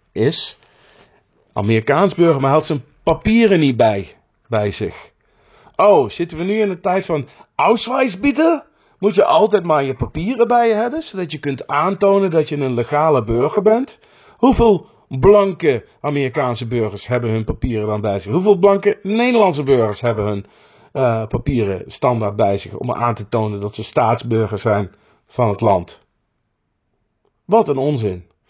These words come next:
Deze jongen hebben ze meegenomen, ontvoerd, uit een Target, hè? Uit, uit een warenhuis.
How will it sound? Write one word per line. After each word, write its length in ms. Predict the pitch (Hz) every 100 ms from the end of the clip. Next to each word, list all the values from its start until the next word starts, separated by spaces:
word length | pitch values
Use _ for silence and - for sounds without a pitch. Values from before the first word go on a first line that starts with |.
| _ _ _ _
Deze 320 | - 185 -
jongen 460 | 185 208 196 220 220 _ _ _ _ -
hebben 240 | 156 165
ze 400 | 143 151 135 - _ _ _ _ _ _ - -
meegenomen, 840 | 135 185 202 190 190 190 226 -
ontvoerd, 560 | 139 - 156 208 240 -
uit 200 | 208 226
een 160 | 208
Target, 520 | - 247 254 175 123 139
hè? 240 | 220 -
Uit, 240 | 202 202
uit 200 | - 220
een 100 | 214
warenhuis. 800 | 196 214 202 131 107 95 - -